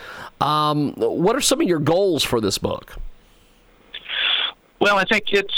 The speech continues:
Speaker 2: it's to help people think about, you know, how the changes in our culture, uh, have occurred, uh, what, uh, uh, what evil is,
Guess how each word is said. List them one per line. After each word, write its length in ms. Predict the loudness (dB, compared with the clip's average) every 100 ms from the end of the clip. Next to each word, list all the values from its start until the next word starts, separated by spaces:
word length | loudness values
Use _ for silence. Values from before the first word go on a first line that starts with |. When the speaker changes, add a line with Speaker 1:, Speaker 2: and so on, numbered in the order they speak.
| -2
Speaker 2:
it's 220 | -2 -2 -2 2
to 240 | 4 2
help 280 | 2 0 0
people 320 | -2 0 0 2
think 200 | 0 0
about, 500 | 0 2 2 2 0 -4
you 80 | -2
know, 220 | 0 -2 -6 -12
how 260 | -2 0 2
the 120 | 2
changes 480 | 0 0 0 0 0
in 100 | 0
our 120 | 0
culture, 640 | -2 0 0 0 2 2 0 -6 -16 -6
uh, 440 | -2 0 0 -2 -2
have 180 | -2
occurred, 720 | -2 -4 0 2 4 2 0 -4 -12 -20 -20 -8 -2
uh, 380 | 0 2 0 -4 -6
what, 260 | 0 0 0 -4 0
uh, 260 | 2 0 -2 -8 -20 _ -14 -10
uh, 420 | -6 -4 -4 -6 -10 _ _ -20 -20 _ -20 _
what 220 | 0 2
evil 600 | 2 2 2 2 2 0 -2
is, 680 | 2 4 4 2 2 0